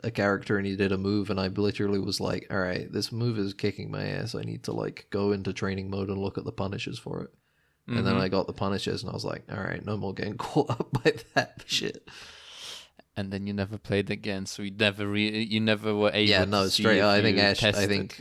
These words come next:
Speaker 1: I
Speaker 2: Yeah.
Speaker 1: started beating Ash more, and then now he's like, "No, I don't like fighting games."
Speaker 2: Yeah,
Speaker 1: I'm
Speaker 2: who
Speaker 1: done
Speaker 2: likes
Speaker 1: with
Speaker 2: fighting
Speaker 1: fighting
Speaker 2: games then
Speaker 1: games.
Speaker 2: anyway?
Speaker 1: Sorry?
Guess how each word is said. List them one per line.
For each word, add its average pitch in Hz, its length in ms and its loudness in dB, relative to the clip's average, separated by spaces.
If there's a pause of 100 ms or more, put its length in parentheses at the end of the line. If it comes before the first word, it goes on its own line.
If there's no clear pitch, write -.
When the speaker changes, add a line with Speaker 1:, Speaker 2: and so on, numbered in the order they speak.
Speaker 1:
I 101 140 0
Speaker 2:
Yeah. 98 160 -2
Speaker 1:
started 98 320 2
beating 95 240 -2
Ash 98 260 -4
more, 95 220 -2
and - 120 -2
then 95 220 -8
now - 180 -8
he's - 180 -8
like, - 300 -8
"No, 143 300 2
I - 40 2
don't 113 260 0
like - 180 -8
fighting - 360 -6
games." 143 440 -8 (880)
Speaker 2:
Yeah, 233 120 -4
Speaker 1:
I'm 240 60 -2
Speaker 2:
who 214 120 -6
Speaker 1:
done 110 80 6
Speaker 2:
likes 107 180 2
Speaker 1:
with 104 80 -4
Speaker 2:
fighting 107 280 2
Speaker 1:
fighting 101 120 0 (120)
Speaker 2:
games 104 100 -2
then 98 120 0
Speaker 1:
games. 98 160 2
Speaker 2:
anyway? 90 360 -2 (560)
Speaker 1:
Sorry? 107 300 4